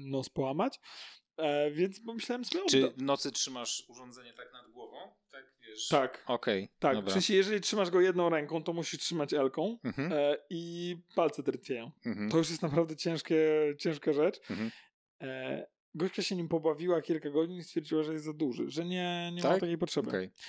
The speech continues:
Speaker 1: I że nie ma różnicy w prędkości działania.
Speaker 2: No bo nie ma.
Speaker 1: Bo nie ma. Tak jak powiedziałeś o tym z piętnastego roku,
Speaker 2: Mhm.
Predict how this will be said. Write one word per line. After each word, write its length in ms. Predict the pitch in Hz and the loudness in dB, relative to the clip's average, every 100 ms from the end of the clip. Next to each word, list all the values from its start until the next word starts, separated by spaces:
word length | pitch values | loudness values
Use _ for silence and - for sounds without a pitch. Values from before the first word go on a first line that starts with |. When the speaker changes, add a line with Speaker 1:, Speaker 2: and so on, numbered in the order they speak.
| - _ _ _ _ - | -18 _ _ _ _ -8
Speaker 1:
I 100 | 151 | -6
że 140 | 147 | -6
nie 360 | 143 143 160 185 | -8 -4 -2 0
ma 160 | 170 | 0
różnicy 600 | 156 131 127 147 147 - | 0 -4 -8 -10 -8 -8
w 120 | 131 | -8
prędkości 880 | - 135 127 - - 131 - - - | -6 -6 -6 -10 -8 -8 -8 -16 -20
działania. 420 | 135 123 117 107 - _ _ _ _ | -8 -8 -6 -14 -20 _ _ _ _
Speaker 2:
No 180 | 104 104 | -2 -2
bo 240 | 104 117 | 0 0
nie 200 | 120 170 | 0 0
ma. 200 | 151 87 - | 0 -2 -6
Speaker 1:
Bo 220 | 156 156 | 0 0
nie 220 | 180 196 | 2 0
ma. 120 | 123 | -2
Tak 180 | - 185 | -2 -2
jak 120 | 196 | -2
powiedziałeś 560 | 170 185 175 196 185 170 | -4 -4 0 2 0 -2
o 120 | - | -2
tym 460 | 160 170 156 151 151 143 | 2 2 2 0 -14 -16
z 100 | 147 | -18
piętnastego 500 | - 160 170 - 165 | -4 -2 -2 -4 2
roku, 420 | 160 151 190 233 - | 2 4 2 0 -4
Speaker 2:
Mhm. 200 | 120 113 | -6 -6